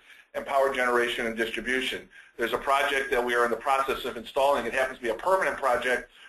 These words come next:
for a mental health facility out on the south suburbs of Chicago, which is taking into account just about everything on that list except for the power generation and distribution.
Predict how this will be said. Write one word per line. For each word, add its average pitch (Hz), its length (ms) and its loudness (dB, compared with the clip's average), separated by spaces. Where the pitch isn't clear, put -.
for 135 120 2
a 123 60 2
mental 131 200 4
health 165 320 0
facility 123 680 -2
out 131 220 0
on 127 80 0
the 120 60 -4
south 135 380 -2
suburbs 127 360 0
of 113 80 -6
Chicago, 127 720 0
which 123 220 -6
is 123 100 -4
taking 147 300 -4
into 139 220 2
account 127 420 2
just 143 240 -2
about 127 180 2
everything 143 440 0
on 131 160 0
that 117 240 2
list 143 320 2
except 127 380 -4
for 131 60 0
the 117 80 -2
power 123 320 2
generation 113 540 0
and 101 100 -12
distribution. 107 600 -8